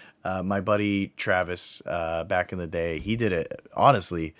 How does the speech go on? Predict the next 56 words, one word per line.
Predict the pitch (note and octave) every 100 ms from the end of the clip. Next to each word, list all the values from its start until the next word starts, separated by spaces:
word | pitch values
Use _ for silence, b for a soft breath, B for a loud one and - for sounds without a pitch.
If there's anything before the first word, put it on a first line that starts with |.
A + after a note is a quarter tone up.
| B B B B -
uh, | F2 F2 D#2+
he | D#2 A2+
did | D3
a | E2
great | - G#2 -
job | F2 F#2+ E2
of | D#2+
getting | - G2 G#2
people | G2 G#2 F#2+ F2 D#2+ -
to | A#2 F#2+ F2+ D#2+ - _
go | F#2+ G2+
places | G2+ F#2 F2 E2+ D#2+
to | E2+
do | D2 F2+
something | - F2+ F2 E2+
like | D#2 -
that. | D2+ D2+ B B B B
You | F#2+
know, | E2+
he | G#2+
would | G2
have, | G2 F2+
like, | E2
a, | E2+ E2 - D#2+ D#2
a | -
crew | - A2 G2+
of | -
people | G#2 G2 F2+
there, | F2+ F2 F2 - A2
you | G2+
know, | E2
everybody's | F2+ F#2 F2+
playing | - F2+
Smash | - E2+ F2
Brothers | - F2+ E2+ E2+
and | E2+ E2 F#2+
Halo | G2 F#2 F2 E2 E2
and, | E2+
like, | F2
setting | - D#2
all | F2+ F2
this | E2+
up. | F#2 F2+ -
It |
was, | G#2 G2 - B B B B -
it |
was | G#2+ G#2
very, | A2 A2 G#2
very | G2 F2+ -
cool. | D#2+ D2 G2+
It |
was | G2 F#2
a |
very | F#2 F2+ F2
good | D#2+ D2
time. | F#2 F2 G2